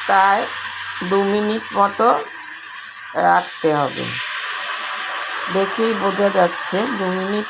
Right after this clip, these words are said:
রাখতেই হবে, কারণ একটু মোটাই হয়েছে। দুটো করলে আবার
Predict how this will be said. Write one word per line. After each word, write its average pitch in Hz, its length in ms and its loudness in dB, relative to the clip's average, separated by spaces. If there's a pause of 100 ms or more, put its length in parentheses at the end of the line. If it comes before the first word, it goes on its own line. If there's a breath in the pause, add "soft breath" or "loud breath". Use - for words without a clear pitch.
রাখতেই 160 560 0
হবে, 127 280 -2 (680)
কারণ 202 300 4
একটু 208 260 -4
মোটাই 202 520 2
হয়েছে। 190 480 0 (1120)
দুটো 226 320 4
করলে 247 420 4
আবার 240 300 8